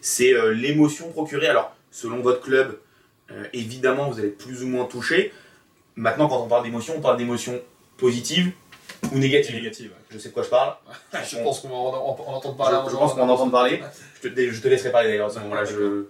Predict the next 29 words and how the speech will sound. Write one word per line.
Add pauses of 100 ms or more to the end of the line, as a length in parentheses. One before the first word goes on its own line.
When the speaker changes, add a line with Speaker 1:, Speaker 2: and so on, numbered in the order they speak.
(600)
Speaker 1:
je
passerai
sous
un
tunnel. (300)
Euh,
donc
effectivement,
<laughs>
l'émotion
procurée, (460)
c'est
un
coefficient
moins
important,
mais
on
a
quand
même
voulu
le
prendre
en
compte
parce
que
forcément,